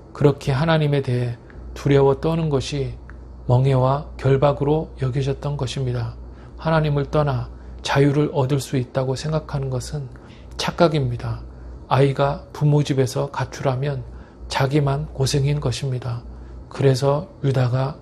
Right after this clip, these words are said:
망한 것입니다. 하나님을 경외하지 않고 하나님을 버리고 말씀을 팽개치고 율법을 버리니 그들 생각이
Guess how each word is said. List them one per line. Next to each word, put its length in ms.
망한 280
것입니다. 640
하나님을 520
경외하지 560
않고 420
하나님을 540
버리고 500
말씀을 500
팽개치고 760
율법을 500
버리니 520
그들 400
생각이 640